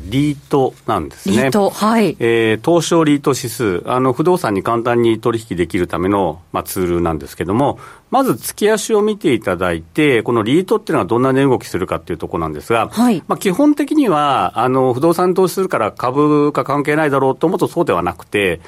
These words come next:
Speaker 1: えー、株式投資する人と同じタイプの資金が、あの、リートを買うので、株式相場が上がれば、まあ、大体上がって、えー、下がれば下がる。クラッシュしたらクラッシュすると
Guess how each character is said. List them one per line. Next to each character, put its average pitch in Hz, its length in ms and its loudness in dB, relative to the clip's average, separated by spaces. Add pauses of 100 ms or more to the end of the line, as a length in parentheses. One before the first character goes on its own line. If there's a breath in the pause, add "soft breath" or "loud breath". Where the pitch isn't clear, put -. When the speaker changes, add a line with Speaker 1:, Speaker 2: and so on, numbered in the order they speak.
(320 loud breath)
Speaker 1:
え 110 400 2
ー、 110 80 -6
株 190 680 2
式 - 220 -8
投 202 140 2
資 165 80 -6
す - 120 -4
る 143 80 2
人 160 160 -2
と 123 180 0
同 151 140 2
じ 151 640 0
タ 160 140 -2
イ - 40 -2
プ - 80 -6
の 95 60 0
資 - 140 -6
金 101 180 0
が、 80 240 -4 (100)
あ 95 120 -2
の、 95 320 0
リ 98 100 -2
ー - 20 -4
ト 104 120 0
を - 20 0
買 104 140 -4
う 110 80 0
の 78 100 -4
で、 98 300 -2 (340 loud breath)
株 143 200 -2
式 143 100 -10
相 170 160 2
場 147 120 -2
が 139 100 2
上 135 40 0
が 143 80 2
れ 175 100 2
ば、 185 280 0
ま 170 140 0
あ、 123 60 -2
大 101 160 -2
体 95 160 0
上 90 100 -2
が 85 80 -2
っ 82 40 -6
て、 131 460 -2
え 131 140 0
ー、 - 20 2
下 151 140 -6
が 202 80 0
れ 175 80 2
ば 95 380 -2
下 104 120 -6
が 90 100 -2
る。 78 160 -12
ク 139 120 -2
ラ 147 80 0
ッ 135 40 -8
シ - 60 -8
ュ 127 40 -2
し - 60 -10
た 262 100 -4
ら 170 100 -2
ク - 100 -10
ラ 87 100 -4
ッ 87 40 -12
シ - 60 -12
ュ - 80 -12
す 82 100 -12
る - 40 -14
と - 120 -20